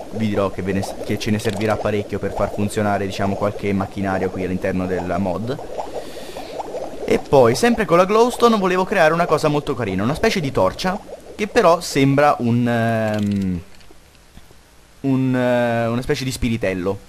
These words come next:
E vorrei sostituirla a tutte le torce che sono qua, perché è veramente molto figa. Guardate qui. Si chiama Nitor.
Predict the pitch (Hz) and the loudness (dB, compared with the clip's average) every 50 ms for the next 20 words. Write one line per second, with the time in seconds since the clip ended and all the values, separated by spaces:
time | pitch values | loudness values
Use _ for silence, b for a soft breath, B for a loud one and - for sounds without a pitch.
0 | - - - - 160 165 165 147 156 185 180 190 190 175 - 190 180 - 185 175 | -20 -10 -4 -2 0 0 0 0 0 0 2 2 0 0 0 -2 -4 -4 -6 -4
1 | 190 202 202 196 180 160 143 147 - 165 170 - 160 143 131 139 131 127 - 123 | -2 -2 0 0 2 2 2 2 2 0 0 2 2 2 4 2 2 0 0 -4
2 | 113 117 113 - 104 95 92 92 90 90 92 B B B B B B B - 131 | -6 -4 -4 -2 -2 -2 0 0 -2 -2 -4 B B B B B B B -4 -4
3 | 131 - - 151 156 156 156 143 165 165 180 190 180 - - 147 139 135 131 131 | -4 -2 0 2 2 2 4 4 2 2 2 0 -2 -2 0 0 2 2 2 2
4 | 135 135 127 - 110 - - 98 95 90 90 101 113 - - - - - - 135 | 0 0 -2 -4 -6 -6 -6 -6 -4 -2 -4 -4 -6 -10 -18 -20 -12 -2 2 2
5 | 156 160 151 135 120 110 101 95 92 - - - - - - - - - - - | 2 2 2 -2 -4 -4 -4 -6 -6 -8 -16 -20 -20 -20 -20 -20 -20 -20 -20 -20
6 | - - - - - - - - - - - 165 170 - 156 147 123 113 117 131 | -20 -20 -20 -20 -20 -20 -20 -20 -14 -8 -4 -2 0 4 4 4 6 6 4 2
7 | 139 - - - 143 160 165 156 143 - 135 123 123 127 135 | 2 0 -4 -4 0 0 0 0 0 2 2 2 2 2 0